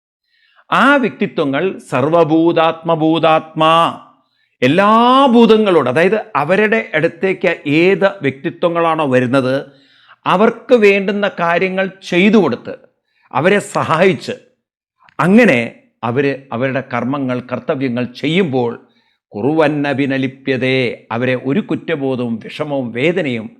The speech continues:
വേട്ടയാടുന്നില്ല. അപ്പം നമ്മളെ സംബന്ധിച്ച് പലപ്പോഴും നമ്മുടെ ജീവിതത്തിൽ മാനസികമായ വിഷമങ്ങൾ നമുക്ക് നേരിടുന്നതിന്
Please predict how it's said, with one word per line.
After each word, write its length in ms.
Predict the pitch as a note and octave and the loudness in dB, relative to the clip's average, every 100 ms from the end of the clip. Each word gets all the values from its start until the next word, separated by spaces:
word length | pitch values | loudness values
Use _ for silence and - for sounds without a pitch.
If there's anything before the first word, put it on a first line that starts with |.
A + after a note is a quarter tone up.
| _ _ _ | _ _ _
വേട്ടയാടുന്നില്ല. 880 | A#2 C#3+ - E3+ B2+ G#2+ A2 G2 - _ _ _ _ _ _ _ _ _ | -2 -2 -2 -2 -2 -2 -10 -16 -20 _ _ _ _ _ _ _ _ _
അപ്പം 180 | - D#3 | -4 0
നമ്മളെ 260 | E3 A3 | 2 2
സംബന്ധിച്ച് 420 | G#3+ G#3 G#3 G3+ | 2 -2 -2 -2
പലപ്പോഴും 640 | F3+ F3 F3+ G3+ G#3+ A3+ A3 | 0 -2 0 4 6 6 4
നമ്മുടെ 240 | G3+ F#3+ | 0 -2
ജീവിതത്തിൽ 760 | F3+ B2 F3+ G3 G3 G3+ G3+ A3 - _ _ _ _ - | -4 -4 -4 -2 -4 -4 -6 -6 -14 _ _ _ _ 0
മാനസികമായ 1040 | C#3+ F#3 A3 A3 G#3+ A3 G3+ G3 G3+ G#3+ G#3+ - _ _ _ _ _ | 2 4 2 2 0 2 2 2 2 2 -2 -14 _ _ _ _ _
വിഷമങ്ങൾ 500 | D3 D#3 A3+ A#3 A#3 | -2 0 2 2 2
നമുക്ക് 340 | G#3+ G3+ A3 F#3 | 0 0 -2 0
നേരിടുന്നതിന് 480 | F#3+ G#3+ F#3+ F#3+ | 2 2 0 -2